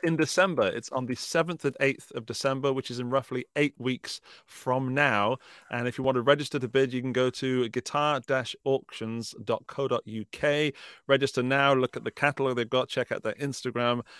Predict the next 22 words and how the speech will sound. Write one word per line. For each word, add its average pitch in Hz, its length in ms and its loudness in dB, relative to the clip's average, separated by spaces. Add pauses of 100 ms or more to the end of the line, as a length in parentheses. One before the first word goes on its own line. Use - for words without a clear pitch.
(180)
There 127 140 4
are - 20 2
some 127 200 -8
fine 131 540 -2
things. 101 760 -6
So - 160 -4
that's 120 140 -2
guitar 127 340 0
auctions 120 500 -4
dot - 160 -8
co 123 100 -4
dot 113 120 -2
U 120 100 -6
K 110 220 -4
with 117 120 0
a 120 60 2
dash - 540 2
in 113 120 -4
between 104 380 -6
guitar 104 460 -2 (360)
and 110 160 -8
auctions. 90 640 -4